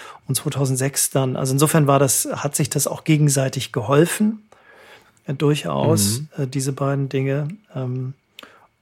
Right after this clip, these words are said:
Speaker 1: und ja, jetzt habe ich mich verquatscht und weiß gar nicht mehr, was du eigentlich wissen wolltest.
Speaker 2: Nee, nee, d-, ich, äh, ich wollte auch den Hörerinnen und Hörern hiermit mal kurz auf den Weg gehen, dass ich, äh, mir falsche Notizen gemacht habe <laughs> und
Speaker 1: Ja.
Speaker 2: deswegen dich etwas auf gleich,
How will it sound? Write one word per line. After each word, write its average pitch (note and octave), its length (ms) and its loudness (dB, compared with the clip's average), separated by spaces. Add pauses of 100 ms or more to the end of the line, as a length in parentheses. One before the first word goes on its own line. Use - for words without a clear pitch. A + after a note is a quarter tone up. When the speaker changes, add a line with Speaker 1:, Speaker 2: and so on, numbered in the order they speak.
(120)
Speaker 1:
und C3 420 -4
ja, A2+ 200 -2
jetzt A#2+ 260 -6
habe C#3 140 -2
ich C3 40 -2
mich C3 140 -2
verquatscht - 480 -2
und C#3 160 -2
weiß C#3 260 0
gar C#3 140 0
nicht C3 120 0
mehr, C3+ 120 0
was C3 160 -2
du D3 80 -2
eigentlich C3+ 140 -4
wissen C3+ 260 -8
wolltest. C3+ 460 -8
Speaker 2:
Nee, F3 160 6
nee, D#3+ 180 6
d-, - 140 -10
ich, F#3 360 -4
äh, D3+ 180 6
ich D#3 180 -2
wollte D3+ 200 4
auch C3 120 2
den B2+ 200 0
Hörerinnen C#3 340 2
und B2 100 -4
Hörern C3 260 0
hiermit C#3 320 0
mal B2+ 140 0
kurz C#3+ 180 2
auf B2 120 0
den B2 80 -4
Weg B2+ 180 -2
gehen, B2+ 160 0
dass A#2 240 0
ich, E3+ 220 0 (120)
äh, C#3 240 4
mir C#3+ 300 2
falsche D3+ 360 0
Notizen D3 380 -2
gemacht G2 320 0
habe B2 280 6 (180)
<laughs> - 160 -6
und D3+ 80 2
Speaker 1:
Ja. F#3+ 80 6
Speaker 2:
deswegen E3 480 4
dich F3 260 2
etwas D#3 300 0
auf D#3 200 6
gleich, C#3 260 4